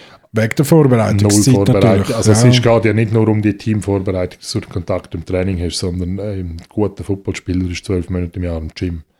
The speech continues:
Speaker 2: Und dort holst du dir halt
Speaker 1: Ja.
Speaker 2: Robustheit für deinen Körper.
Speaker 1: Ja.
Speaker 2: Das merkst du, bereitest du von Saison vor, du hast deine Routine, du machst das, was du musst, damit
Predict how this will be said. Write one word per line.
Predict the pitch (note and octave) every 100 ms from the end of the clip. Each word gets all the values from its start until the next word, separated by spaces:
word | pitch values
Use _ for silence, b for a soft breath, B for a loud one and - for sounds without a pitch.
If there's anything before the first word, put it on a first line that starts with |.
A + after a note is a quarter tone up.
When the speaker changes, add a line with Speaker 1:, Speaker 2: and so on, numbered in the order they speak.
| b b b b b b b b
Speaker 2:
Und | F2 -
dort | F2+ F#2+
holst | G2 - G#2+
du |
dir | G2 F#2+
halt | F#2+ F#2+
Speaker 1:
Ja. | A2+
Speaker 2:
Robustheit | A2+ G#2+ G#2+ G2 G2+
für | G#2
deinen | G2+ G2+
Körper. | G#2 F2+ D#2 F#2 - _ _ _
Speaker 1:
Ja. | G2+ G2 - B B
Speaker 2:
Das | - G2
merkst | F#2+ G2 -
du, | F#2+
bereitest | G2 F#2+ F2+ - G2+
du |
von | F2+
Saison | F#2+ F#2 F#2+
vor, | - G2+ G#2
du | F#2+ F2+
hast | F#2
deine | - F#2+ F#2+
Routine, | G#2+ - G2 F#2 F2
du | F#2
machst | F#2 F#2 -
das, | F#2
was | F#2
du | F2+
musst, | F#2+ G2+ A2 G2+ - -
damit | F#2+ G2